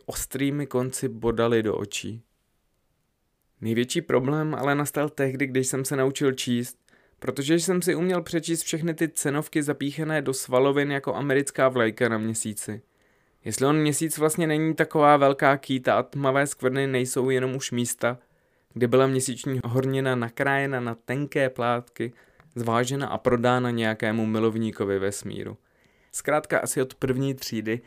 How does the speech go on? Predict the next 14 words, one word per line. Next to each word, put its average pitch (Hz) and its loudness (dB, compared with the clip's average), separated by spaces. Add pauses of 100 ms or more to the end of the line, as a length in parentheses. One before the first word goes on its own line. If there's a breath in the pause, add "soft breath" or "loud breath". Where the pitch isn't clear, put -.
(380 soft breath)
jsem 147 -4
zvládl 170 -2
rozeznat 143 0
čísla 120 0
i 120 0
jednotku 127 2
hmotnosti, 123 -4 (400 soft breath)
pečlivě 160 0
usazenou 131 -2
za 117 -4
lomítkem. 107 -4 (280)
Ovšem 127 0
jenom 113 2
přečíst. - -12